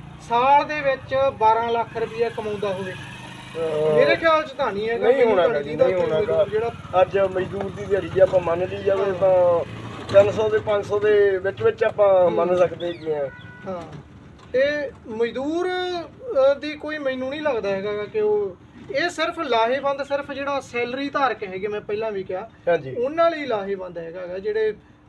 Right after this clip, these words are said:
Speaker 1: ਮੁਲਾਜ਼ਮ ਵਰਗ ਹੈਗਾ,
Speaker 2: ਹਾਂਜੀ।
Speaker 1: ਉਹਨਾਂ ਲਈ ਇਹ ਲਾਹੇਵੰਦ ਹੋ ਸਕਦਾ।
Speaker 2: ਠੀਕ ਹੈ ਜੀ।
Speaker 1: ਪਰ ਜਿਹੜੇ ਦੇਸ਼ ਦੀ ਰੀੜ੍ਹ ਦੀ ਹੱਡੀ ਆ, ਮਜ਼ਦੂਰ ਆ, ਕਿਸਾਨ ਆ, ਉਹ ਨਹੀਂ ਹੈਗਾ ਉਹਨਾਂ ਲਈ ਲਾਹੇਵੰਦ।
Speaker 2: ਤੁਸੀਂ ਕਿਸਾਨਾਂ ਦੀ ਗੱਲ ਕੀਤੀ ਜੀ, ਕਿਸਾਨ ਵਿਰੋਧੀ ਕਿਸ ਤਰ੍ਹਾਂ ਹੋ ਸਕਦਾ ਹੈਗਾ ਇਹ?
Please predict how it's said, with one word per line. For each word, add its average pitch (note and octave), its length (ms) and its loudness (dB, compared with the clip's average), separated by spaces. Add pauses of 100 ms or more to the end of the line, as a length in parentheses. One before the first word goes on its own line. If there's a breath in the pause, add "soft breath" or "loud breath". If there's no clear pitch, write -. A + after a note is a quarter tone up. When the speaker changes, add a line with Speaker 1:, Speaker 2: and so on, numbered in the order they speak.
Speaker 1:
ਮੁਲਾਜ਼ਮ A3 640 2
ਵਰਗ A#3+ 280 -4
ਹੈਗਾ, B3 320 -4 (500)
Speaker 2:
ਹਾਂਜੀ। B2 360 -2 (100)
Speaker 1:
ਉਹਨਾਂ B3 320 -4
ਲਈ D4 80 -6
ਇਹ C4 260 -4
ਲਾਹੇਵੰਦ A#3+ 460 -6
ਹੋ E3 160 -14
ਸਕਦਾ। F#3+ 380 -12 (200)
Speaker 2:
ਠੀਕ D#3+ 220 -8
ਹੈ C3 60 2
ਜੀ। A2 120 -14 (200)
Speaker 1:
ਪਰ D#4+ 420 -4
ਜਿਹੜੇ C4+ 260 -10
ਦੇਸ਼ D4 240 -10
ਦੀ C#4 100 -8
ਰੀੜ੍ਹ C#4 300 -8
ਦੀ C#4 160 -10
ਹੱਡੀ F3+ 320 -8
ਆ, F#3+ 260 -8 (120)
ਮਜ਼ਦੂਰ F#3+ 580 -12
ਆ, E3+ 180 -10
ਕਿਸਾਨ A3 500 -12
ਆ, - 20 -8
ਉਹ C4 440 -8 (920)
ਨਹੀਂ A3 300 -6
ਹੈਗਾ A#3+ 240 -4
ਉਹਨਾਂ F#3+ 200 -8
ਲਈ E3+ 100 -12
ਲਾਹੇਵੰਦ। D#3 400 -10
Speaker 2:
ਤੁਸੀਂ C#4 140 -4 (300)
ਕਿਸਾਨਾਂ A#3+ 500 0
ਦੀ B3+ 120 -10
ਗੱਲ A#3 140 0
ਕੀਤੀ F3+ 320 -16
ਜੀ, B3+ 120 -10
ਕਿਸਾਨ A#3+ 460 2
ਵਿਰੋਧੀ C#4+ 320 -8
ਕਿਸ A#3 140 4
ਤਰ੍ਹਾਂ E3 260 0
ਹੋ C3+ 120 -4
ਸਕਦਾ A2+ 300 -8
ਹੈਗਾ G#2 200 -10
ਇਹ? C3 80 -16